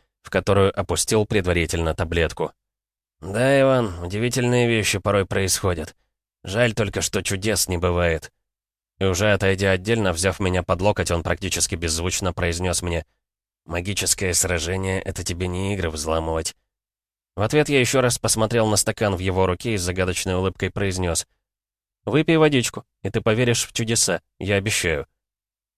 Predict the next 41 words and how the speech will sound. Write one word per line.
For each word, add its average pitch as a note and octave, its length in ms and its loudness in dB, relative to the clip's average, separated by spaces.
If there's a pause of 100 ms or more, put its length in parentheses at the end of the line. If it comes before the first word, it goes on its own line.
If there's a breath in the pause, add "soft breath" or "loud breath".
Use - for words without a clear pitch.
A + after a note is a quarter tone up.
(140)
Густав F2+ 440 0
с - 80 0
кислой F2+ 300 2
миной F2 240 2
на F2 100 2
лице F2 280 0
понюхал F2 440 0
воду, G#2+ 320 0
отпил F#2+ 380 -2
немного, F#2+ 460 0 (320)
а F#2+ 60 -4
затем G#2 300 2
и A#2+ 160 -4
весь A2 200 0
стакан F#2 460 -2
опрокинул F2+ 560 -2
внутрь E2 320 -2
себя. E2 420 0 (720)
«Так, G#2+ 340 -6
ну G#2 140 -2
и - 40 0
что A#2+ 260 0
дальше A2+ 380 2
делать, A2 320 2
чтобы G#2 260 -2
случилось G2 480 0
чудо?» F#2 340 -2 (580)
грустно F2+ 420 0
спросил E2+ 400 0
меня E2+ 220 0
граф. E2 320 0 (840)
«Туалет D3+ 380 4
прямо D#3 280 6
в - 80 -2
те D3 160 4
двери C#3+ 300 4
и - 20 6
после C3 320 2
двух B2 220 0
перекрестков B2 640 2
налево. A2+ 400 4